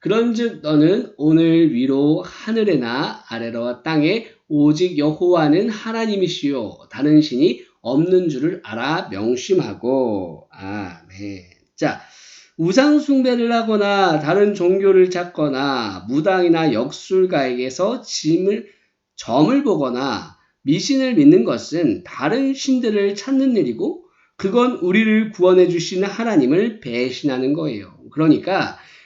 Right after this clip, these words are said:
십 계명의 첫 번째 계명을 기억하면서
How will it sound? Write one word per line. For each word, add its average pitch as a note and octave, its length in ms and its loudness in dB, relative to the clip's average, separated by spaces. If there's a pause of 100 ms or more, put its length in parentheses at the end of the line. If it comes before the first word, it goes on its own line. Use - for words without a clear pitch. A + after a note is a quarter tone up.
십 - 300 -6
계명의 G3+ 800 2
첫 C4+ 220 -8
번째 C4+ 380 0
계명을 D#3+ 440 2
기억하면서 A#2+ 880 -2